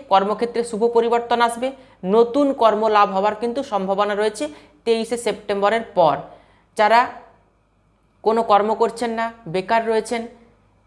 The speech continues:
ভাগ্যের কোনো সাপোর্ট নেই, তেইশে সেপ্টেম্বরের পর নতুন কর্মলাভের সম্ভাবনা কিন্তু আসছে, গোচরে দেখাচ্ছে।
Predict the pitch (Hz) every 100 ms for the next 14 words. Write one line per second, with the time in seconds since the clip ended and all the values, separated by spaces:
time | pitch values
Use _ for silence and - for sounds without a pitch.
0 | - 180 190 226 233 226 220 214 202 247
1 | 247 233 240 233 - - _ 233 233 233
2 | 233 214 - 208 202 190 190 233 262 185
3 | 175 233 214 190 180 180 175 262 370 -
4 | - _ - 185 175 175 180 180 196 196
5 | 294 - - 165 165 - 139 - _ 165
6 | 185 226 240 220 156 143 143 -